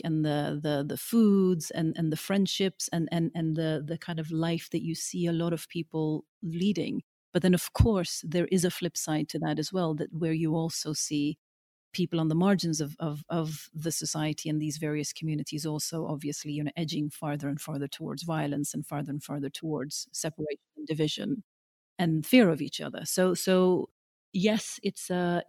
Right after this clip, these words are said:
difficult place in some ways, but in other ways, it's also actually quite successful, which I think we don't really get to talk about or see very often.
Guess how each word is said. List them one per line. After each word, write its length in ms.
difficult 460
place 320
in 80
some 240
ways, 200
but 100
in 100
other 140
ways, 180
it's 160
also 320
actually 300
quite 260
successful, 600
which 160
I 20
think 240
we 100
don't 280
really 180
get 220
to 120
talk 260
about 240
or 40
see 320
very 280
often. 420